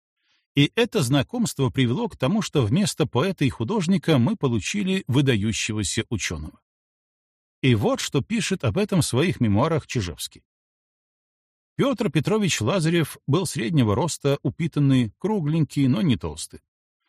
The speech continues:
Он носил рыжеватую бородку и такие же усы, и на его лице всегда лежали большие красноватые пятна. Маленький нос и светлые брови довершали его облик.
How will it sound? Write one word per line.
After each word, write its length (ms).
Он 260
носил 380
рыжеватую 520
бородку 480
и 140
такие 360
же 180
усы, 540
и 180
на 80
его 240
лице 400
всегда 420
лежали 440
большие 600
красноватые 600
пятна. 380
Маленький 560
нос 420
и 80
светлые 460
брови 400
довершали 640
его 240
облик. 360